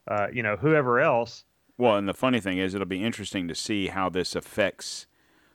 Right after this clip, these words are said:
Speaker 2: certain companies that are already having labor issues. That if you,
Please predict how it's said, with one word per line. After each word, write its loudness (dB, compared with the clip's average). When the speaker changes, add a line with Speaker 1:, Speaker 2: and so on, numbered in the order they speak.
Speaker 2:
certain 2
companies 0
that 0
are 6
already 4
having 0
labor 2
issues. -4
That 2
if -4
you, 0